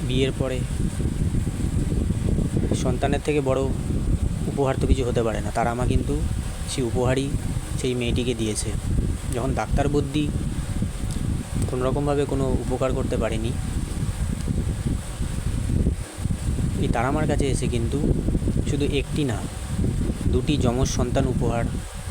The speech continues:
মায়ের কৃপাস্বরূপ এই মেয়েটি পেয়েছে।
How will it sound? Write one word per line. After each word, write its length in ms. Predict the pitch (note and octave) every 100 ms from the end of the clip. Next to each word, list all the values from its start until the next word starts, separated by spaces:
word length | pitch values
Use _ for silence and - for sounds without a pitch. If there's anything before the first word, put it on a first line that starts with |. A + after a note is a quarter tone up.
| A#2+
মায়ের 220 | A#2+ B2
কৃপাস্বরূপ 480 | - B2+ B2 C#3 B2 - - - - - - - -
এই 80 | B2+
মেয়েটি 260 | A#2+ A#2 C3
পেয়েছে। 340 | G#2 G#2 -